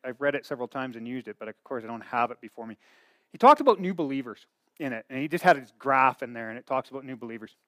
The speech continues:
So, as a new believer, when you come into the church,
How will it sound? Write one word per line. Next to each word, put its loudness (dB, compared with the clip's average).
So, 8
as 6
a 8
new 4
believer, 4
when -2
you -6
come 4
into -8
the 0
church, -10